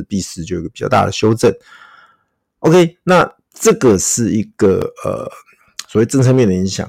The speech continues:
那我们看看本身币的本身哦，那像以太币，那我们知道大事-，大事件就是合并，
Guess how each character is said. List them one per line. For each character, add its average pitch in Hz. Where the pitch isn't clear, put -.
那 123
我 90
们 90
看 131
看 120
本 85
身 151
币 165
的 107
本 85
身 92
哦， 85
那 107
像 104
以 -
太 113
币， 110
那 98
我 90
们 87
知 104
道 95
大 104
事-， 98
大 101
事 95
件 85
就 90
是 95
合 117
并， 131